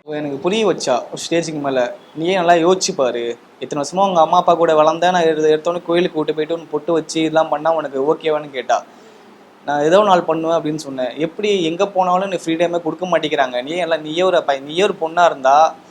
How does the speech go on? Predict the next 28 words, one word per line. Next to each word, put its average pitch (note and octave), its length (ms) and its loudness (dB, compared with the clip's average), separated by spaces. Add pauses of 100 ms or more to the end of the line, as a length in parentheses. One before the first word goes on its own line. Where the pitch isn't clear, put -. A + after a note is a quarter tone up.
(240)
இந்த E3 180 0
ட்ரெஸ் E3+ 280 2
போடக்கூடாது, B2+ 500 0 (140)
இது D3+ 320 -2
போடக்கூடாது" D#3 580 2
அப்படின்னு B2 300 -6
சொன்னா D#3+ 140 -4
உனக்கு D3 200 -6
எப்படி C#3+ 200 -6
இருக்குன்னு C#3 320 -6
கேட்டா. A2+ 280 -4
ஒரு C#3 200 -6
ஸ்டேஜுக்கு F3+ 280 -2
நானே E3 280 -4
யோசிச்சு F3 280 -4
பார்த்தேன், A#2 280 -8 (440)
எதுக்கு A#3 280 0
இவளுக்கு F#3 240 -2
நம்ம E3 160 -2 (800)
இவ்வளோ, F#3 380 4
இவ்வளோ F3 380 2
ஸ்ட்ரிக்ட் F#3 220 -6
பண்ணி G3 320 0
இவளை E3 260 2
வச்சிருக்கணும்? C#3 560 -4 (280)
இ-, C3+ 320 -4
நம்ம C#3 200 -6
என்ன F3 160 2